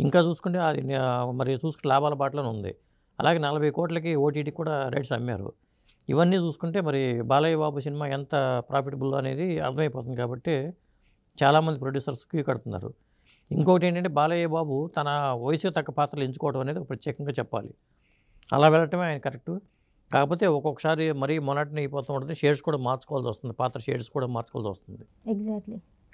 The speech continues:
Speaker 2: మీరు అన్నది కరెక్టే సార్. So ఇప్పటి వరకు వచ్చిన, తీసిన సినిమాలు ఏవైతే హిట్ అయినాయో వరుసగా, ఒక్కొక్క దానికి ఒక్కొక్క వేరియేషన్ ఉంది. దానివల్ల సూపర్ సక్సెస్ అయ్యారు. So, రాబోయే సినిమాలో కూడా అలాంటి వేరియేషన్స్‌తో,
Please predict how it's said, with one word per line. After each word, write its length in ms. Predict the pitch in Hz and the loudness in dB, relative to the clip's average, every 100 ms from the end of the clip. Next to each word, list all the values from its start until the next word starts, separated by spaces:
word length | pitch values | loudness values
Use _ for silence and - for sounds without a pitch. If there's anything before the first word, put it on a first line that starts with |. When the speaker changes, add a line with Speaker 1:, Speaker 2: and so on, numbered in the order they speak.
| _ _ 226 | _ _ -6
Speaker 2:
మీరు 140 | 226 | -2
అన్నది 260 | 226 226 247 | -2 -2 -4
కరెక్టే 400 | 233 220 226 220 | -4 -6 -6 -8
సార్. 260 | - 294 320 _ _ - | -6 -10 -10 _ _ -4
So 60 | 240 233 226 220 208 208 _ _ _ - | -2 0 -2 -2 -4 -8 _ _ _ -4
ఇప్పటి 320 | 240 247 269 | -2 6 6
వరకు 240 | 277 285 | 6 2
వచ్చిన, 320 | 294 285 277 269 | 0 0 0 0
తీసిన 340 | 269 254 269 | 0 0 0
సినిమాలు 420 | 269 240 240 254 | -2 -2 0 2
ఏవైతే 340 | 220 214 240 262 | 2 2 2 2
హిట్ 240 | 233 226 | 0 0
అయినాయో 260 | 233 220 208 | -2 0 0
వరుసగా, 460 | 202 202 214 214 311 - - - | -2 -2 -2 0 -2 -6 -10 -6
ఒక్కొక్క 300 | 240 311 320 | 2 4 4
దానికి 300 | 269 262 269 | 4 2 0
ఒక్కొక్క 280 | 262 220 233 | -4 -6 -2
వేరియేషన్ 500 | 208 214 262 254 226 | 0 4 4 4 -2
ఉంది. 240 | 208 202 | -2 -2
దానివల్ల 500 | 202 214 233 240 262 | 0 0 2 2 0
సూపర్ 340 | 285 247 226 233 | 0 -2 -2 -2
సక్సెస్ 400 | 226 220 226 220 | -2 -2 -4 -4
అయ్యారు. 340 | 208 202 202 349 - - | -4 -2 0 -2 -2 -12
So, 120 | - | 2
రాబోయే 420 | 254 226 247 320 330 | 6 8 8 6 4
సినిమాలో 420 | 302 277 277 269 | 0 0 2 2
కూడా 180 | 269 262 | 2 2
అలాంటి 280 | 240 226 | 0 -2
వేరియేషన్స్‌తో, 720 | 226 214 233 254 254 226 - | 0 2 2 0 -2 -4 -2